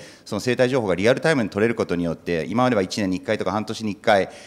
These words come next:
検診を受けたり、病院に行ったりして、まあ、点でしかものを見てなかったのが、非常に継続的なその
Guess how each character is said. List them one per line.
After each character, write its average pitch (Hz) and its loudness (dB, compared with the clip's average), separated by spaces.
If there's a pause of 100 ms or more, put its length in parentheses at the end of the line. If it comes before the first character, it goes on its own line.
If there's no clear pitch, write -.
(380)
検 104 0
診 104 -2
を 101 -2
受 104 -2
け 92 -2
た 92 2
り、 82 -2
病 98 -2
院 98 -2
に 98 -4
行 90 -6
っ - -16
た 110 4
り 95 -2
し - -8
て、 135 2
ま 113 2
あ、 - -10
点 175 0
で 180 0
し - -4
か 101 -4
も 101 -2
の 104 0
を 85 0
見 107 -4
て 113 0
な 110 0
か 95 2
っ - -6
た 90 0
の 87 -4
が、 131 2
非 113 -8
常 175 -4
に 170 -8
継 170 -2
続 160 -8
的 151 -6
な 139 0
そ 139 -4
の 123 0